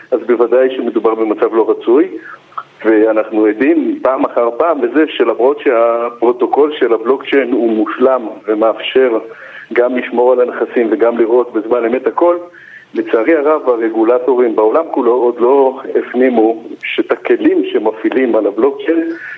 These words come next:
לבדוק את הדברים צריכים לעשות על הבלוקצ'יין, וגם פה, אם היו רק מסתכלים או שקובעים כללים שמחייבים להסתכל על הבלוקצ'יין במקומות הנכונים,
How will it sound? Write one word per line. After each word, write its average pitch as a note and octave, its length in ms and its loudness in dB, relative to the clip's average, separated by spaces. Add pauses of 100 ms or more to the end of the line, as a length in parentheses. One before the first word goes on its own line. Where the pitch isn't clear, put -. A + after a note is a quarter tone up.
(160)
לבדוק A#2 480 0
את - 140 0
הדברים C3 480 -2
צריכים B2 220 -2
לעשות G#2+ 340 0
על G#2+ 100 2
הבלוקצ'יין, C#3 540 0 (320)
וגם - 280 0 (120)
פה, - 300 0 (400)
אם C3 160 2
היו C3+ 260 4
רק E3 240 0
מסתכלים C3+ 640 0
או A2+ 260 0
שקובעים C#3 440 0
כללים B2 580 0
שמחייבים A2+ 640 0
להסתכל B2 400 0
על A#2 160 2
הבלוקצ'יין A#2 420 -2
במקומות A2+ 400 0
הנכונים, C3 440 2